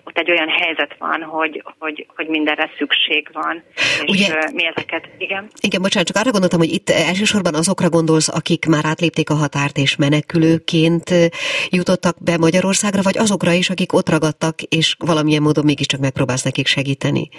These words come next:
Speaker 1: Nem, természetesen azokra is, akik ott ragadtak.
Speaker 2: Mhm.
Speaker 1: Igen, ez természetes. Igen, igen, igen. Tehát, hogy, ö, voltak olyan anyukák, akik már bevettek egy ott, ö, lévő csoportban, ahol szintén próbatételes gyermeket nevelő szülők, ö,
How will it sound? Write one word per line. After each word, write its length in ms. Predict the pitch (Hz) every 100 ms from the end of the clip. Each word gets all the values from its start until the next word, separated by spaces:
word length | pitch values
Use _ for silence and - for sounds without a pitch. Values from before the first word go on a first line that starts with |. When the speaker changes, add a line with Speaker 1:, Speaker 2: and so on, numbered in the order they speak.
| 180
Speaker 1:
Nem, 380 | 185 175 170 170
természetesen 560 | 190 185 180 185 -
azokra 340 | 180 180 170 175
is, 120 | 170
akik 240 | 180 185
ott 160 | 190 180
ragadtak. 440 | 175 165 160 -
Speaker 2:
Mhm. 100 | -
Speaker 1:
Igen, 360 | 147 165 156 156
ez 80 | 160
természetes. 760 | - 165 160 165 170 165 160 -
Igen, 260 | 180 170 165
igen, 220 | 160 165
igen. 300 | 156 160 156
Tehát, 240 | 170 170
hogy, 120 | 170 165 - - - - -
ö, 120 | 175 165 165 170
voltak 320 | 180 170 175
olyan 140 | 165
anyukák, 340 | 165 165 170 175
akik 220 | 170 165
már 180 | 165 160
bevettek 540 | 156 156 - 165 160
egy 200 | 156 156
ott, 260 | 156 156 _
ö, 260 | - 156 156
lévő 340 | - 160 160 160
csoportban, 540 | 170 - 160 156 156
ahol 300 | 156 156 151
szintén 480 | 160 156 156 156 165 -
próbatételes 720 | 156 156 156 156 156 156 -
gyermeket 500 | 165 156 160 - 156
nevelő 260 | 165 160 160 160 -
szülők, 420 | 156 156 - -
ö, 200 | 160